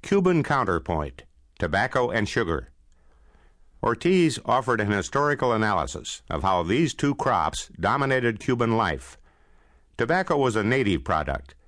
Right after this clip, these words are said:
which was later cultivated by blacks for extra money. The authorities saw this uncontrolled production as a threat to the existing economic and racial order. Accordingly,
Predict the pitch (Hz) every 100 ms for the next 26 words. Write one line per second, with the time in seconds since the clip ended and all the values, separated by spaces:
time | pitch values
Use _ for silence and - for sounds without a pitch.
0 | _ 85 - 80 80 110 104 90 98 98
1 | 95 90 87 80 73 90 98 98 - -
2 | - 85 87 - 95 110 101 69 - -
3 | _ _ _ _ - - 107 104 98 170
4 | 175 110 90 113 107 95 85 107 117 113
5 | 95 110 101 85 87 98 95 - 69 67
6 | - 85 87 85 - 127 147 101 85 85
7 | 76 117 127 117 113 113 113 101 98 98
8 | 92 87 92 92 98 90 90 80 52 -
9 | _ _ _ _ _ - - _ - 92
10 | 160 165 104 76 80